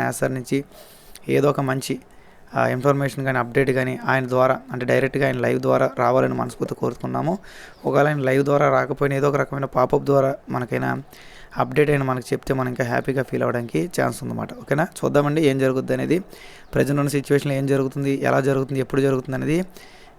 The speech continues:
ఎవరికి కూడా తెలీదు. ఓకేనా? కాబట్టి కుదిరినంత వరకు మనం నెక్స్ట్ ఫేజ్‌లో ఏ ఉంటాయి అనేది వీడియో చేసుకుందామంటే కింద ఎస్ అని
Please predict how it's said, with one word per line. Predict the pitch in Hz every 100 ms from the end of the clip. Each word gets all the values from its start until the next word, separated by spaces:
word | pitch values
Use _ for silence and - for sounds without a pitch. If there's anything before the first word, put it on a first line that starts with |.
| - 127
ఎవరికి | 127 - 120 123
కూడా | 135 175 185 - -
తెలీదు. | 135 123 135 - 127
ఓకేనా? | 143 175 185 - - - - -
కాబట్టి | 151 147 -
కుదిరినంత | 151 165 160 156
వరకు | 151 156
మనం | 151 156 143
నెక్స్ట్ | 139 160 151
ఫేజ్‌లో | 147 147 147 - 147
ఏ | 143 143
ఉంటాయి | 143 147 143 143 135
అనేది | 135 143 143 165 - 139
వీడియో | 143 139
చేసుకుందామంటే | 139 131 143 139 135 131 139 135 143 - - - - -
కింద | 139 139
ఎస్ | 139 -
అని | 143